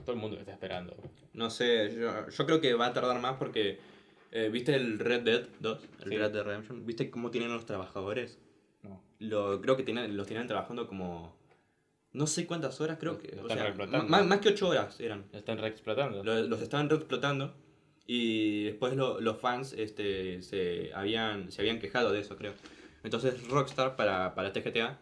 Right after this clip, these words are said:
Speaker 2: este, iba a tener ya todo el juego, iba a
Speaker 1: Sí.
Speaker 2: tener todo el mapa disponible. Pero lo que van a hacer,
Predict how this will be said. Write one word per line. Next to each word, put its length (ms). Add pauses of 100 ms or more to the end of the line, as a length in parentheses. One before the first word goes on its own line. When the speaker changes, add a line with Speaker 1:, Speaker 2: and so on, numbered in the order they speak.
(120)
Speaker 2:
este, 380
iba 160
a 60
tener 360 (220)
ya 380 (200)
todo 320
el 100
juego, 440 (180)
iba 520
a 20
Speaker 1:
Sí. 40
Speaker 2:
tener 200
todo 120
el 80
mapa 340
disponible. 440 (360)
Pero 180
lo 100
que 60
van 140
a 40
hacer, 220